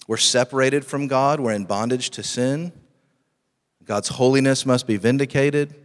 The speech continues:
His righteousness is at stake. Christ satisfies his wrath. Propitiation, we just talked about that.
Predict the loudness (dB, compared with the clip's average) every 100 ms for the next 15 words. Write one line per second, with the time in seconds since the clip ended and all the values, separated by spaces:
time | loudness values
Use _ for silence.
0 | _ -10 -6 0 0 0 -4 -4 -4 -4
1 | -8 -12 -10 -2 -2 -2 -2 0 0 -2
2 | -20 -20 -20 _ _ -16 -4 -2 -2 -2
3 | -6 -10 -16 _ _ _ -8 0 0 0
4 | -6 -8 -8 -8 -8 -10 -8 -6 -6 -10
5 | -14 -16 -14 -10 -6 -6 -6 -10 -10 -16
6 | _ _ _ _ _ _ -18 -12 -6 -6
7 | -6 -4 -4 -4 -6 -8 -10 _